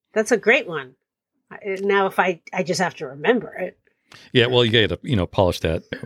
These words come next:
Speaker 2: work on the, the phrasing of that a little bit. But yeah, you
Speaker 1: Yeah.
Speaker 2: can say something like, "Yeah, well, I, I,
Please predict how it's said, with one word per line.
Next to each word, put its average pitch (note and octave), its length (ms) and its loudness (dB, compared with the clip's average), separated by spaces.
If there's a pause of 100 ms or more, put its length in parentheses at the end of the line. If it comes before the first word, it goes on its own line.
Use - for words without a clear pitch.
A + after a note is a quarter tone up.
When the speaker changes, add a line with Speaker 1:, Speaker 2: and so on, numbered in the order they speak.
(180)
Speaker 2:
work A2 260 2
on E2+ 140 2
the, D2+ 320 -4 (140)
the - 100 -12
phrasing F2+ 420 2
of C#2+ 100 -10
that D#2 160 -4
a G2 60 -8
little D2 200 -6
bit. - 260 -8
But F#2 100 0
yeah, G2 140 4
you G#2+ 120 4
Speaker 1:
Yeah. F#3+ 100 -2
Speaker 2:
can D#2 120 -6
say E2+ 140 -2
something E2+ 400 -2
like, D2+ 260 -8 (400)
"Yeah, D3 240 4
well, A2+ 160 4
I, G#2+ 100 6 (160)
I, G#2+ 140 2